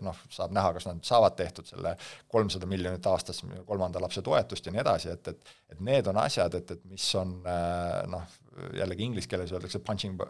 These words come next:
above one's weight, et, äh, nad saavad tehtud rohkem, kui see,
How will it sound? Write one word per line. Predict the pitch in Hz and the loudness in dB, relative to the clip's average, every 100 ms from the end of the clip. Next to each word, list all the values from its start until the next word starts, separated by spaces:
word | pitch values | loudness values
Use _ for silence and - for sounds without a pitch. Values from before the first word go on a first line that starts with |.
| - | -2
above | 95 101 95 - | 2 2 2 0
one's | 95 95 | -2 0
weight, | 123 107 - - - - - | 2 0 -2 -16 -18 -16 -10
et, | - - - | -10 -10 -6
äh, | 85 85 | -4 2
nad | 95 87 | 2 2
saavad | - 107 98 - | 2 4 4 4
tehtud | 113 - - | -2 -4 2
rohkem, | 123 - - 85 | 4 4 -4 -8
kui | 82 90 85 | -10 -14 -8
see, | 90 87 | -4 -2